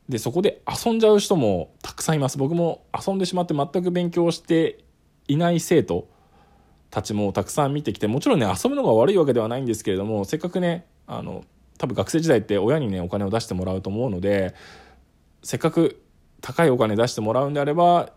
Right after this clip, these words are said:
ぱり留学中は勉強に専念した方がいいと思います。もちろん遊びの中から語学を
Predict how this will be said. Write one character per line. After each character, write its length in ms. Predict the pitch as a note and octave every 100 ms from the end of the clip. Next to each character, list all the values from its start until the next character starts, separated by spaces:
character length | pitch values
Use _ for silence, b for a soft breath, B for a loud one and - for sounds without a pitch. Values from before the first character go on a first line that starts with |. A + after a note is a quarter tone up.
| -
ぱ 80 | D#3
り 80 | B2
留 120 | C3+
学 180 | D3 -
中 240 | - D3+
は 300 | E3+ F3 E3 - _ _ _ _ _
勉 160 | A#2 A2+
強 120 | A#2
に 100 | A#2
専 220 | A#2 B2
念 160 | A#2 G2
し 60 | -
た 100 | G#2+
方 80 |
が 120 | G#2 F#2+
い 40 |
い 40 |
と 80 | G2+
思 80 | G2
い 40 |
ま 80 | F#2+
す。 100 | G2+
も 80 | D#3
ち 80 | F#3+
ろ 100 | D3
ん 80 | C3
遊 100 | E3+
び 80 |
の 60 | F3
中 160 | F3 C#3+
か 80 |
ら 140 | A#2 G#2
語 140 | A#2
学 180 | B2 G2+
を 180 | F#2